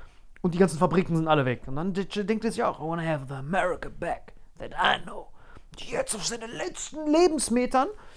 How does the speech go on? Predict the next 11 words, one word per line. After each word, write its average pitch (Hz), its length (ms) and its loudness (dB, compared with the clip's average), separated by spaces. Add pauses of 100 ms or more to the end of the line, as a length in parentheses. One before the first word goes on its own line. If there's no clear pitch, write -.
(220)
schafft 294 460 4
er 285 80 4
es - 160 -2
noch, - 280 0 (400)
seine 254 220 2
Kindheit 247 480 2
wieder 170 200 2 (540)
zurückzuschaffen. - 640 -6
Der 202 100 -4
wusste 262 440 -2
genau, 302 420 4